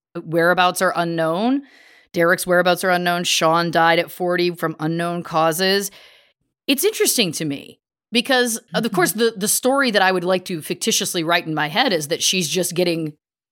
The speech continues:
Speaker 1: she is vindicating, she's getting vengeance against all the men who wronged her in her life. I mean, that's
Speaker 2: Oh, she's like John Wick, but a woman.
Speaker 1: That's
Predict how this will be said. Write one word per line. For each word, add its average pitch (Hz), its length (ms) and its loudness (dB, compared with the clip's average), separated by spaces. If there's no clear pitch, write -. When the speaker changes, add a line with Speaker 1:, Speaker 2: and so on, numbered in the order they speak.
Speaker 1:
she - 360 2
is 185 120 0
vindicating, 180 640 2
she's 196 180 -2
getting 214 220 2
vengeance 180 680 -2
against 180 340 0
all 185 140 2
the 175 100 0
men 175 180 0
who 165 100 -4
wronged 190 320 0
her 151 140 -6
in 127 80 -12
her 131 120 -10
life. 123 320 -12
I 170 60 -6
mean, 160 160 -4
that's - 480 0
Speaker 2:
Oh, 170 500 0
she's 170 280 -2
like 165 220 0
John 175 440 0
Wick, 180 360 0
but 156 140 -2
a 151 60 0
woman. 156 520 -2
Speaker 1:
That's 190 560 0